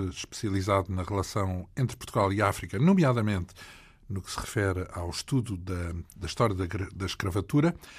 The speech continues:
O seu mais recente livro intitula-se justamente Escravos em Portugal, das origens ao século dezenove, uma edição Esfera dos Livros, com perto de quinhentas páginas, que temos abordado ao longo das últimas semanas.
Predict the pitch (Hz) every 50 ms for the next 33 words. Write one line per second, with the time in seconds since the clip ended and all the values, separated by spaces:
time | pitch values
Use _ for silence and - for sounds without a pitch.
0 | - - - _ - 127 - - 165 156 151 143 - - - 175 156 131 - 151
1 | 160 143 127 139 131 123 131 127 165 156 135 127 - - - - - 139 143 135
2 | 117 101 - - - - - - - - 170 156 156 151 120 98 90 - - -
3 | - - 156 165 151 131 - 131 - - 107 113 123 135 160 185 214 - - -
4 | - - - - - _ - - 101 98 107 117 117 123 123 113 95 104 92 90
5 | - - - - 123 131 131 - - 123 - - 110 98 113 123 117 123 135 147
6 | 165 165 - - - - - - - - - - 120 117 123 120 117 123 117 -
7 | - - 127 120 117 110 98 - - - 139 123 117 107 101 98 110 120 143 170
8 | 175 151 - - - 110 95 - - 110 98 - - - 113 107 107 101 - 113
9 | - - 151 156 160 156 160 143 - - - - 117 107 107 98 92 82 _ -
10 | - 101 98 98 92 110 101 104 101 107 107 104 104 98 98 98 98 101 101 98
11 | 92 95 90 85 113 107 - 104 104 101 - - 139 151 156 170 170 165 -